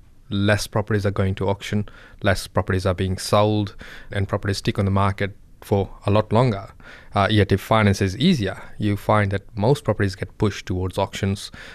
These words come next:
Um, properties stay on the market for very few days.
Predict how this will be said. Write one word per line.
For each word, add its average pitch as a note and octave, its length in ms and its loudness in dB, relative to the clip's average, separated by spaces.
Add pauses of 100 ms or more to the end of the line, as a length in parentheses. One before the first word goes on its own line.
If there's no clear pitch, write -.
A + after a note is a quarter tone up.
(140)
Um, F#2 420 -2 (140)
properties G2+ 560 2 (180)
stay G#2+ 340 2
on G#2 80 4
the G2+ 60 4
market G2+ 480 2
for F#2+ 300 0 (180)
very G2+ 320 4
few F#2+ 220 -2
days. D3 380 -2